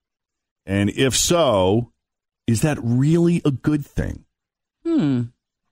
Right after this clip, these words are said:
Speaker 1: Twelve percent of people, it's a low, it's a low percentage. Twelve percent of people say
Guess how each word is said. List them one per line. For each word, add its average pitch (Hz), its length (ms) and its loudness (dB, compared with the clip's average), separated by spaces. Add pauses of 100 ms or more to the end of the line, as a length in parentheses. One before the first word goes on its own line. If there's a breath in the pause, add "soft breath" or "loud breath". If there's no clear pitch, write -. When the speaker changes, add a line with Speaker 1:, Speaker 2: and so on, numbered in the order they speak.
(800)
Speaker 1:
Twelve 180 320 2
percent 165 340 0
of 123 80 -2
people, 92 520 -2 (800)
it's - 160 -2
a 170 60 2
low, 170 380 2
it's 151 180 -2
a 165 60 0
low 165 180 2
percentage. 139 640 -2
Twelve 160 280 0
percent 156 340 0
of 127 80 -2
people 135 360 -2
say 110 640 0